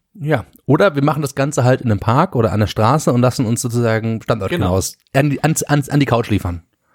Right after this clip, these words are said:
Speaker 2: Die Couch einfach vor die Haustür stellen.
Speaker 1: Oder wir, unser Bett steht am Fenster, wir können das Fenster aufmachen, rausrufen und au-, vom Fenster raus reinheben. Das würde gehen. Wenn wir merken, es klingelt, dann mach ich das Fenster auf und ruf raus, "Hier bitte,
Speaker 2: Ja, hallo.
Speaker 1: gib Geld raus." Wow.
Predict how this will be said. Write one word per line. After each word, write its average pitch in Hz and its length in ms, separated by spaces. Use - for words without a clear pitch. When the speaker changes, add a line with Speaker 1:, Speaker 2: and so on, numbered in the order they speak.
Speaker 2:
Die 127 80
Couch 170 240
einfach 147 160
vor 185 460
die 156 200
Haustür 135 320
stellen. 95 300
Speaker 1:
Oder 160 320
wir, 123 100
unser 113 160
Bett - 180
steht - 140
am 98 100
Fenster, 147 300
wir 104 80
können 117 120
das - 80
Fenster 147 260
aufmachen, 127 260
rausrufen 120 520
und - 60
au-, 135 200
vom 160 180
Fenster 165 280
raus 147 380
reinheben. 123 1000
Das - 120
würde 294 120
gehen. 110 260
Wenn 135 100
wir - 40
merken, 151 180
es - 140
klingelt, 226 260
dann 160 80
mach 156 80
ich 143 60
das - 60
Fenster 214 200
auf 196 80
und 175 60
ruf 160 180
raus, 170 140
"Hier 262 180
bitte, 226 400
Speaker 2:
Ja, 320 80
hallo. 269 180
Speaker 1:
gib - 140
Geld 147 240
raus." 214 280
Wow. 190 240